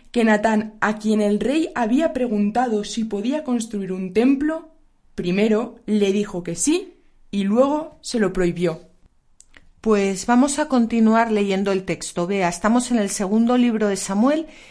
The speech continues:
Speaker 2: capítulo siete, y vamos a leer los versículos cuatro al siete.
Speaker 1: Pero esa misma noche la palabra del Señor llegó sobre Natán en estos términos: "Vete y dile a mi siervo David,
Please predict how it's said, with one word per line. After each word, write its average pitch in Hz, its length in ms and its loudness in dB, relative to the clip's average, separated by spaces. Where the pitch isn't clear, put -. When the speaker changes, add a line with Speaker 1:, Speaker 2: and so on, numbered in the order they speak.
Speaker 2:
capítulo 240 560 0
siete, 277 600 -2
y 202 80 -4
vamos 220 340 0
a 262 60 -4
leer 233 260 0
los 208 220 -4
versículos 294 720 -4
cuatro 302 640 -2
al 180 180 -4
siete. 156 560 -4
Speaker 1:
Pero 214 240 2
esa 247 300 -2
misma 247 360 2
noche 214 600 -4
la 214 220 -2
palabra 269 360 -2
del 254 180 -4
Señor 254 560 -2
llegó 208 340 -2
sobre 208 320 -6
Natán 233 600 -4
en 202 120 0
estos 190 400 -4
términos: 185 720 -6
"Vete 247 440 0
y 233 140 2
dile 262 300 2
a 240 80 2
mi 220 100 2
siervo 202 560 0
David, 180 380 -4